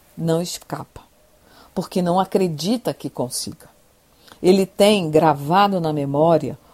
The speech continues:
o registro de quando era pequenino e jamais tentou colocar sua força à prova outra vez.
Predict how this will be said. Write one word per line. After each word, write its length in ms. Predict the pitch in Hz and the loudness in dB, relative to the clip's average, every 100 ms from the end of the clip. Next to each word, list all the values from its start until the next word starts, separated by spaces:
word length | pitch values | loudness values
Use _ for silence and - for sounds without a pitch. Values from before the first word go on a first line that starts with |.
| _ - | _ -2
o 80 | |
registro 880 | 151 165 151 147 156 202 - - 139 _ | 2 4 2 0 -4 -4 -6 -8 -10 _
de 140 | 156 175 | -10 -10
quando 340 | - 190 208 | -6 -4 -2
era 120 | 208 | -2
pequenino 800 | 214 - 233 262 254 226 208 180 170 _ _ _ _ _ _ - | -2 -2 -2 -2 0 0 0 -4 -12 _ _ _ _ _ _ -4
e 100 | 196 | -2
jamais 580 | 180 190 175 196 254 | 0 -2 -2 -2 -2
tentou 440 | - 269 254 202 190 | -2 -6 -2 -2 -2
colocar 680 | 208 190 185 170 165 180 _ _ _ | -4 -4 -4 -4 -4 -6 _ _ _
sua 380 | - - 226 208 | -16 -2 0 0
força 580 | - 156 156 - - 165 _ _ _ | -2 -2 -2 -4 -10 -12 _ _ _
à 140 | 170 | -4
prova 480 | - 160 143 131 135 | -2 -2 -2 -2 -8
outra 300 | 135 - 135 | -10 -8 -10
vez. 560 | 147 - - - - | -10 -14 -14 -16 -16